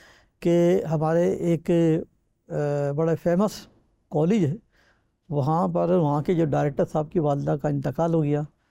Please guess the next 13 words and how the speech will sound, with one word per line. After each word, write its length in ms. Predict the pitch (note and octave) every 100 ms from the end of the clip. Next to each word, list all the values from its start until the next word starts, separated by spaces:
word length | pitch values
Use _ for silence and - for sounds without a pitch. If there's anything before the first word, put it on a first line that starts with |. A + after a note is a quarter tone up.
| _ _ _ D#3
ہم 160 | D#3
دم 200 | D3 D#3
داسامی 420 | D3 D#3 D#3 D#3
والے 240 | D#3 D3 C#3+ C3
گئے، 180 | D3 C#3+
سارا 200 | D#3+ D3+ C#3
سوئم 420 | - D#3+ D#3 D#3
کیا، 260 | C3+ D3 C#3
سارے 380 | - D3 D3 C#3+
معاملات 480 | C3 C3+ C#3+ C#3+
قبرستان 600 | - C#3+ D3+ - D#3 C#3+ C3+
گئے 140 | D3
سب، 60 | -